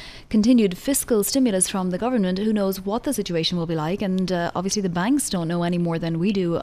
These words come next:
as to what's going to come out of Washington, D C over the next literally two weeks, Paul. I mean, that funding for the six hundred dollars per week extra for each consumer who's out of work,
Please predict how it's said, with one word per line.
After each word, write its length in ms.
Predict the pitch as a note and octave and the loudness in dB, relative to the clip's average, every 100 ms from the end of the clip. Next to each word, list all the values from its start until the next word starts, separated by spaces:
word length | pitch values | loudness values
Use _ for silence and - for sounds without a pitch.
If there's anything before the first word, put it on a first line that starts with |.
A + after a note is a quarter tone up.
| - | -6
as 300 | D#3+ D#3+ F3 | -6 -6 -6
to 180 | - E3 | -4 -4
what's 220 | D#3+ D#3 | -4 -6
going 160 | - D#3+ | -6 -8
to 60 | - | -6
come 200 | E3+ C#3 | -4 -4
out 200 | D#3+ D#3 | -4 -6
of 140 | D#3+ | -6
Washington, 420 | D#3+ D#3+ E3 D#3+ | -4 -4 -2 -4
D 120 | D#3 | -4
C 260 | D#3 A#3+ A#3 | -4 0 0
over 140 | F#3 | 0
the 60 | E3+ | 0
next 320 | E3 D#3 - - - - | -2 -2 -6 -8 -14 -12
literally 440 | - A#3+ G4+ A#4 F#4+ | -4 2 4 6 4
two 240 | - D4+ | 2 2
weeks, 280 | B3+ C4+ - | 4 2 0
Paul. 260 | - D#3 D#3 | -2 0 2
I 40 | |
mean, 160 | F3+ G3+ | 2 4
that 320 | A#3+ B3+ G#3 | 2 0 -2
funding 440 | B3+ B3 A3+ G#3+ - - - - - | 2 2 4 2 0 -12 -14 -16 -16
for 280 | - A3 F#3+ | 0 2 4
the 80 | F#3+ | 2
six 180 | G#3 - | -2 0
hundred 800 | G#3 F#3+ F3+ F3 F#3+ - F#3 - - - | 0 0 -2 -4 -6 -6 -6 -8 -12 -10
dollars 440 | - F#3 F3 F3 E3+ | 0 2 4 2 0
per 220 | - F3+ | -2 0
week 200 | F3+ F3 | 0 0
extra 340 | - E3+ F3+ D#3+ | -4 -4 -4 -4
for 240 | - E3+ - | -4 -6 -6
each 260 | E3+ - | -6 -6
consumer 560 | F#3 E3+ - G3+ F#3 E3+ | -2 -4 -2 0 0 0
who's 140 | E3 | -2
out 140 | D3+ D#3+ | -4 -4
of 140 | D#3+ | -2
work, 340 | G3+ F#3+ - | 0 2 0